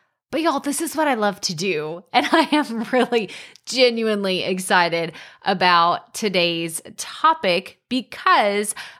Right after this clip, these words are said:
I was doing a live stream. If you don't know this, I host a weekly live show that's every Tuesday at ten A M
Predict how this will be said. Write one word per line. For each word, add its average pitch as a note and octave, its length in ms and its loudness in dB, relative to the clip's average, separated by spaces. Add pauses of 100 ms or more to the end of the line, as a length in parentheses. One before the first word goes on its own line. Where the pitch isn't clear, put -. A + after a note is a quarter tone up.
I A3+ 80 4
was G#3+ 260 0
doing D4+ 560 -2 (140)
a G#3+ 400 2
live E3 360 -2
stream. G#2+ 640 -6
If F#3 180 -12
you G3 60 -4
don't B3 240 2
know G3 100 2
this, E3 420 -2
I G#3+ 440 4 (260)
host G3+ 560 0
a F#3 260 0
weekly C4 760 -4
live F#3+ 760 0
show F#3+ 680 0 (300)
that's G#3+ 300 0
every C4+ 400 -2
Tuesday G#3+ 1120 0 (100)
at F#3 380 2
ten A#3 220 -2
A A#3+ 200 2
M G3 300 0